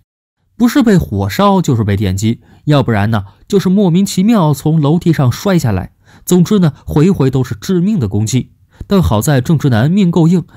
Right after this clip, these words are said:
没有翘辫子。一晚，丽莎梦见自己变成了狐仙，诱惑路过的行人，最后将他们的心掏出来。惊醒的丽莎呀，十分害怕。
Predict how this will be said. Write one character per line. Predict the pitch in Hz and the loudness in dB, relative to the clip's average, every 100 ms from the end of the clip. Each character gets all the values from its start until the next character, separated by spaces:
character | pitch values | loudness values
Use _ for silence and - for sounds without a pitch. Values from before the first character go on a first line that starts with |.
| - | -6
没 | 113 107 | -2 0
有 | 117 98 | 0 -2
翘 | 120 | -2
辫 | 110 127 104 | 0 0 0
子。 | 107 - _ _ | -4 -6 _ _
一 | 190 175 | 0 2
晚， | 107 135 | 2 -2
丽 | 175 175 | 0 0
莎 | 143 165 | 2 0
梦 | 170 180 | 2 0
见 | 156 151 | 0 0
自 | 151 | -2
己 | - 95 101 | -6 -6 -4
变 | 135 113 | -2 -2
成 | - 135 | -2 -2
了 | 135 | -2
狐 | - 107 180 | -2 0 0
仙， | 170 185 175 180 | 2 0 0 0
诱 | 220 | 2
惑 | 127 107 104 | 0 0 0
路 | 180 131 | 0 0
过 | 110 | 0
的 | 98 | -2
行 | 95 147 | 0 0
人， | 117 - _ _ _ _ - | 0 -6 _ _ _ _ -2
最 | 156 | 0
后 | 135 117 | 0 -4
将 | - 165 | -4 -4
他 | 170 190 | -2 -2
们 | |
的 | 160 | -2
心 | - 202 | -2 -6
掏 | 196 214 220 | -4 -4 -4
出 | - | -4
来。 | - - _ _ _ - | -10 -16 _ _ _ -6
惊 | - 233 | 2 2
醒 | 160 | 2
的 | 92 | 0
丽 | 107 98 | 0 0
莎 | 104 | 0
呀， | 98 | -2
十 | 92 - 120 | -4 -6 -4
分 | 131 | -2
害 | 104 107 | -2 -6
怕。 | - 101 | -6 -8